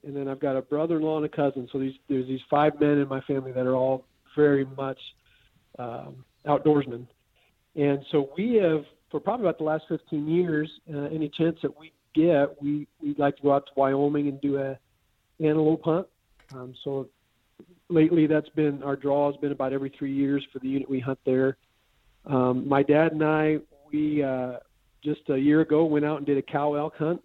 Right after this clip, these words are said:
in, uh, southeastern Wyoming, uh, which was a blast. It was just kind of, uh, having fun with that. We, we've, um, Dad and I also go to Nebraska for turkey hunting and trout fishing in the early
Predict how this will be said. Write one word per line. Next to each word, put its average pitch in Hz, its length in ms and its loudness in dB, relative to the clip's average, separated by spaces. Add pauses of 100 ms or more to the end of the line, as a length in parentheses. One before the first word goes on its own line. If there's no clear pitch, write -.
(180)
in, 135 320 -8
uh, 127 140 -4 (140)
southeastern 143 600 -2
Wyoming, 151 480 2 (220)
uh, 123 200 -8
which 131 220 -14
was 139 120 -6
a 139 40 0
blast. 135 460 2
It 127 80 -8
was - 60 -14
just 143 180 -6 (400)
kind 131 120 -2
of, 123 220 -2
uh, 120 220 -4 (640)
having 143 260 0
fun 143 180 4
with 143 120 0
that. 147 360 2
We, 151 320 -4 (200)
we've, 147 380 -2
um, 127 440 -4 (840)
Dad 143 220 2
and 147 100 -4
I 147 120 -2
also 147 260 -6
go 147 180 0
to 143 80 0
Nebraska 135 680 -4 (540)
for 131 100 -8
turkey 165 340 -2
hunting 170 220 0
and 139 100 -4
trout 156 280 -2
fishing 165 300 -4
in 151 100 -2
the 147 60 -2
early 151 280 -2